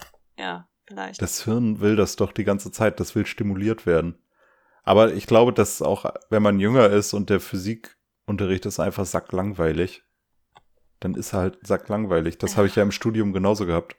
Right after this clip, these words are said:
Speaker 2: Irgendwann bin ich in gewisse Vorlesungen einfach nicht mehr gegangen, weil ich keinen Bock hatte, da neunzig Minuten gefangen zu sein.
Speaker 1: Ja, ich hab halt immer eine Neon mitgenommen und später gab's dann Smartphones.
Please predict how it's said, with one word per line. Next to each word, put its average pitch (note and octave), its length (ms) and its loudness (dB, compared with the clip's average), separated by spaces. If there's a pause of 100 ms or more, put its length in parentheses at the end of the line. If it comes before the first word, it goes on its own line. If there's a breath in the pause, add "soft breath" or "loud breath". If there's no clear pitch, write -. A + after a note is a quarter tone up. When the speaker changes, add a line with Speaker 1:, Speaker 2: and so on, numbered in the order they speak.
Speaker 2:
Irgendwann G2+ 320 -4
bin G2 120 0
ich - 140 -6
in G#2+ 160 -6
gewisse F#2+ 340 -6
Vorlesungen G2 500 0
einfach F2+ 200 -4
nicht G2 180 -8
mehr F#2 80 -4
gegangen, F2+ 480 -4
weil F#2 120 -2
ich E2 140 -8
keinen F#2+ 220 -6
Bock - 200 -6
hatte, F#2+ 200 -4
da F2 260 2
neunzig G2 480 -4
Minuten F#2+ 280 -6
gefangen G2+ 340 -6
zu - 140 -10
sein. D#2+ 300 -4 (1120)
Speaker 1:
Ja, G3+ 300 2
ich F#3+ 140 -8
hab G3 160 -6
halt F#3+ 200 -4
immer F#3+ 200 -8
eine F3+ 240 -8
Neon F3+ 420 -6
mitgenommen E3 560 -12
und E3 120 -14
später F3 280 -10
gab's E3+ 200 -8
dann D#3+ 120 -12
Smartphones. - 880 -12